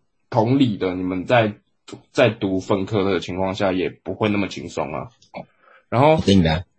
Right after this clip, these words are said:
Speaker 1: 很多人，我就不讲明是谁了，因为这东西其实已经有点地图炮了。就是当你在讲说你要分科的时候，你还是，你还是在玩啊，你还是在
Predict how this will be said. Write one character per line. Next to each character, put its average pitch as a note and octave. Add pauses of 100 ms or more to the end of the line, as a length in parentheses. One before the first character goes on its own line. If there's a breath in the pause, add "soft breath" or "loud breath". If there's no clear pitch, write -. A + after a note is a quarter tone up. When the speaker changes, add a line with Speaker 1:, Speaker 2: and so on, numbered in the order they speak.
Speaker 1:
很 A#2+
多 F3
人， A2+ (520)
我 A2+
就 E3+
不 F3+ (180)
讲 G2+
明 G2
是 D3
谁 C#2+
了， D#2
因 A2
为 D#3+
这 E3
东 B2+
西 B2
其 G#2+
实 G2+
已 F#2+
经 G2+
有 G2
点 D#2
地 A2
图 -
炮 -
了。 -
就 A2
是 G#2+ (800)
当 F#3+
你 A#2
在 C3+
讲 F#2
说 G#2
你 G2+
要 G2
分 F#2+
科 F#2+
的 B1+
时 -
候， E2+
你 D#2
还 F2+
是， G2+ (300)
你 G#2+
还 G2+
是 B2
在 A#2+
玩 D2
啊， -
你 A2
还 G#2
是 A#2
在 G2+